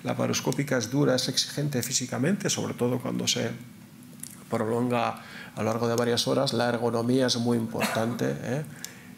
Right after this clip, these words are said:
Puedes enseñar a un compañero, te pueden enseñar porque permite, digamos, aplicar dobles consolas, ¿eh?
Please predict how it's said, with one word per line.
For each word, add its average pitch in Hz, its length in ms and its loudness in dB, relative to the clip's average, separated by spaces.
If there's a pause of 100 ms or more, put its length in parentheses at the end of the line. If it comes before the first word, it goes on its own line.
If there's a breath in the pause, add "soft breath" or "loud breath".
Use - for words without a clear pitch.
(520 loud breath)
Puedes 139 600 4
enseñar 123 560 2
a 120 40 0
un 120 100 0
compañero, 120 600 2
te 120 80 -2
pueden 123 280 0
enseñar 120 480 0
porque 117 240 -4
permite, 117 520 0
digamos, 113 460 -2
aplicar 117 420 -2
dobles 120 300 -2
consolas, 147 800 0
¿eh? 135 220 2